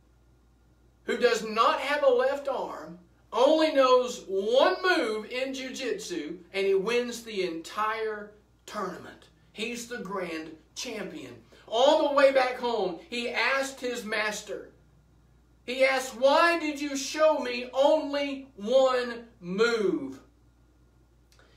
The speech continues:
His master replied, "The move that I taught you and the move that you have practiced every day, time and time and time again, that one move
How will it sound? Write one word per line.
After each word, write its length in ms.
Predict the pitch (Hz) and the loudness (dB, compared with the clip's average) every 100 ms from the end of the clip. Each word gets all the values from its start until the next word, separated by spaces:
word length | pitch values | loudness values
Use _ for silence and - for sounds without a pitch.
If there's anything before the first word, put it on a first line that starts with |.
| _ - | _ -4
His 280 | 262 208 | -2 -2
master 640 | 226 233 247 - 226 214 170 | -4 -4 -4 -4 -4 -4 -4
replied, 760 | 190 190 208 185 180 - - _ _ _ _ _ _ | -6 -6 -6 -6 -6 -12 -20 _ _ _ _ _ _
"The 200 | 208 220 | 2 2
move 640 | 220 254 302 320 349 349 262 | 4 2 4 4 2 2 2
that 260 | 247 233 | 2 4
I 220 | 247 262 | 2 2
taught 440 | 254 - 269 - 190 | -2 0 2 2 -4
you 360 | 180 151 135 - _ _ _ _ - | -6 -8 -10 -20 _ _ _ _ -2
and 220 | 247 240 | 0 2
the 120 | 220 | 0
move 520 | 208 254 294 302 294 | 2 2 4 0 0
that 200 | 254 226 | -2 -2
you 120 | 254 240 | -6 -6
have 280 | 240 208 196 | -6 -8 -4
practiced 600 | 247 254 254 262 254 - - | -2 -2 -4 -10 -10 -10 -2
every 720 | 262 285 277 269 285 285 277 - 190 | 2 2 2 -6 -8 -6 -10 -14 -6
day, 500 | 233 202 175 165 - _ | -4 -2 -4 -6 -14 _
time 540 | - 247 269 277 269 | 0 2 2 2 0
and 200 | 214 196 | -2 -4
time 460 | 180 240 240 247 220 | -4 -4 -2 -4 -6
and 160 | 196 190 | -8 -6
time 280 | 240 240 | -6 -6
again, 500 | 226 202 214 175 151 - - | -6 -6 -6 -6 -8 -16 -8
that 320 | 208 226 220 | -2 -2 -2
one 500 | 220 262 320 320 302 | 0 4 4 2 -2
move 680 | 320 302 202 185 196 202 | 0 0 2 2 2 -2